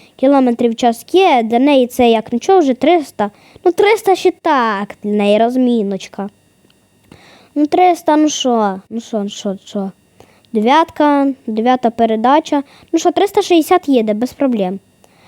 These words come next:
Триста шістдесят їде без проблем. Просто тут їй не хватає розгона. Їй тут просто не хватає розгона. От бачите? Ну, давай якось наберемо цю швидкість. Ну, давай, ну, давай, давай. Ну, коротше, зафіксували.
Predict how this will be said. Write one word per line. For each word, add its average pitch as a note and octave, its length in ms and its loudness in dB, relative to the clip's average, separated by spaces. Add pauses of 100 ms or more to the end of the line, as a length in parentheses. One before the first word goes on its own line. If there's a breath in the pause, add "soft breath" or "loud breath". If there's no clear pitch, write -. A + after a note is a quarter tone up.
(120 soft breath)
Триста E4 280 -2
шістдесят C#4 500 0
їде C#4+ 160 2
без A#3+ 220 -4
проблем. A#3 380 0
Просто E4 400 0 (360 loud breath)
тут F#4+ 220 2
їй E4 140 4
не D#4+ 100 4
хватає D#4+ 420 2
розгона. G3 580 -4 (540 soft breath)
Їй C4+ 140 2
тут D4+ 160 -8
просто D4+ 400 -2
не C4 180 2
хватає C4+ 720 0
розгона. G3+ 580 -4 (500)
От C4 60 -8
бачите? D4 400 0 (440 soft breath)
Ну, C#4 60 2
давай D#4 280 2
якось C4+ 380 -4
наберемо B3 1000 2
цю A#3 120 -6
швидкість. D4 560 -2
Ну, B3+ 140 0
давай, C4 440 2
ну, G#3+ 80 -6
давай, A3+ 400 -2
давай. G#3 380 -6 (800 soft breath)
Ну, F#4+ 60 2
коротше, D#4 540 0
зафіксували. B3 920 0